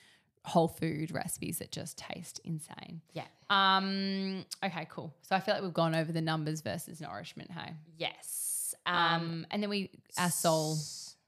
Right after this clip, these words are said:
Speaker 2: oh, soul, sorry, yes.
Speaker 1: So our fourth pillar is soul. Now,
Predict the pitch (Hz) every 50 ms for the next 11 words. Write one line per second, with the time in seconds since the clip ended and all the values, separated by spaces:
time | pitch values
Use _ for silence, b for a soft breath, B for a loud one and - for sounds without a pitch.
0 | _ _ - 180 165 156 - - - - - - 156 - - - - - - -
1 | - - 208 214 180 143 185 196 - - 226 233 262 262 - - - - 202 185
2 | 175 170 165 160 - - 165 - - - - 151 139 - - - - 185 175 190
3 | 185 180 175 170 160 160 - -